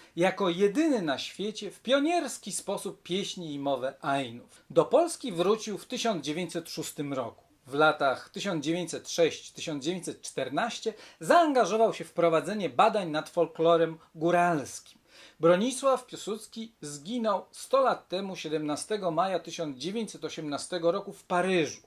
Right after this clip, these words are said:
tonąc w Sekwanie. Podejrzewa się,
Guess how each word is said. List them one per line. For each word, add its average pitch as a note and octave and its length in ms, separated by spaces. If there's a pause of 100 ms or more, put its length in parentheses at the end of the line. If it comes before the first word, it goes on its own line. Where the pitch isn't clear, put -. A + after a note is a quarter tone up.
(420)
tonąc F3 600 (180)
w - 40
Sekwanie. D#3+ 840 (220)
Podejrzewa D#3 880
się, E3 520